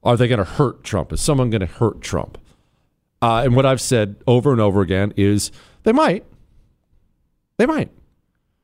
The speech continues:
I, and I know I'm supposed to do this thing where, "No, no, it's all gonna work out and it's all gonna be fine."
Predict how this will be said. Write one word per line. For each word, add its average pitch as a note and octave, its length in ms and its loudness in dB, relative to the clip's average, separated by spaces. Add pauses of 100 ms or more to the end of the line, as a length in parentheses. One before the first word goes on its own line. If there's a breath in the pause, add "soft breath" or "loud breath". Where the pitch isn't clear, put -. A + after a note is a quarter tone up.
(320)
I, E3 280 0
and F#3+ 100 0
I G3 120 0
know A#3+ 220 2
I'm D#3+ 120 0
supposed C#3 520 0
to B2+ 100 0
do B2 380 2
this A2 320 0
thing A2 280 0
where, A#2+ 120 2
"No, A3 340 4
no, C3+ 380 2
it's B2 120 -4
all B2 240 2
gonna A2+ 160 0
work A2+ 240 0
out G2+ 320 0
and - 80 -6
it's G2+ 160 -2
all G#2 220 2
gonna G2+ 160 -2
be G2+ 120 -2
fine." F#2 600 -2